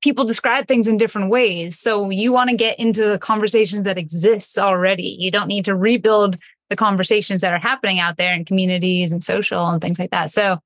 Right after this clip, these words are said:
by looking at the data, we're able to see, okay, product-led growth seems to be kind of, like, the term that's sort of taking off. And we can, like, even in the minimal amounts that it was when we first started talking about it, now it's, like, blown up as a term, hopefully, like, from some of our influence there. But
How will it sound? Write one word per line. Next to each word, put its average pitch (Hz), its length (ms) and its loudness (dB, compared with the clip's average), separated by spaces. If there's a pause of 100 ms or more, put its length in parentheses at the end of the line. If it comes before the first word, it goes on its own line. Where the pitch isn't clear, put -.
(520)
by 196 260 0
looking 220 420 2
at 190 120 -4
the 190 80 0
data, 214 480 2
we're 190 100 2
able 190 240 0
to 185 40 -2
see, 190 240 -2
okay, 196 520 0
product-led 208 500 -2
growth 233 300 2
seems 214 280 -2
to 208 60 -6
be 190 120 -4
kind 202 180 -2
of, 170 80 -4
like, 185 160 -2
the 180 100 0
term 196 580 2
that's 175 180 -4
sort 190 120 -2
of 180 60 -6
taking 180 360 0
off. 175 380 4
And 180 120 0
we 180 120 -2
can, 185 200 -2
like, 175 320 -4 (200)
even 233 220 2
in 220 100 2
the 208 60 4
minimal 208 480 4
amounts 202 500 0
that 185 260 -2
it 170 80 -2
was 190 220 0
when 185 120 0
we 175 100 0
first 262 280 0
started 185 180 0
talking 170 220 -2
about 175 160 0
it, 170 80 -2
now 185 240 0
it's, 175 100 -4
like, 170 200 -4
blown 170 320 -2
up 196 200 0
as 175 140 -2
a 175 80 -4
term, 165 420 -2
hopefully, 175 440 -2
like, 175 260 -2
from 165 200 -2
some 185 120 -2
of 160 120 0
our 160 120 0
influence 175 560 0
there. 160 300 -2
But 185 280 -2